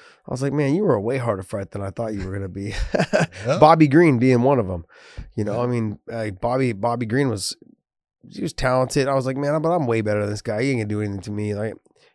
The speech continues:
Speaker 1: I just, I, he just, he did some things to me in there that I was like, "Oh, wow, those, those are, like, veteran moves." You know what I mean? There's other guys, too, that I had fought as well. Like, Nam Pham was one of 'em as well. I mean, like,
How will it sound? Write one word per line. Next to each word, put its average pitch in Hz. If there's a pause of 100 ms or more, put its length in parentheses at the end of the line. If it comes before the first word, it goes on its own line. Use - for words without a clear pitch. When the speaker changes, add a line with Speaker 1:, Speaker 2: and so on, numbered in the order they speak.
(140)
Speaker 1:
I 147
just, 156
I, 143 (200)
he 131
just, 135
he 151
did 147
some 156
things 143
to 143
me 139
in 143
there 123
that 120
I 120
was 120
like, 120
"Oh, 208
wow, 254
those, 170
those 247
are, 277
like, 208
veteran 151
moves." 113 (680)
You 131
know 131
what 131
I 127
mean? 131
There's 131
other 139
guys, 120
too, 127
that 113
I 110
had 110
fought 110
as 104
well. 107
Like, 110
Nam 117
Pham 117
was 110
one 104
of 101
'em 101
as 95
well. 107
I 95
mean, 92
like, 92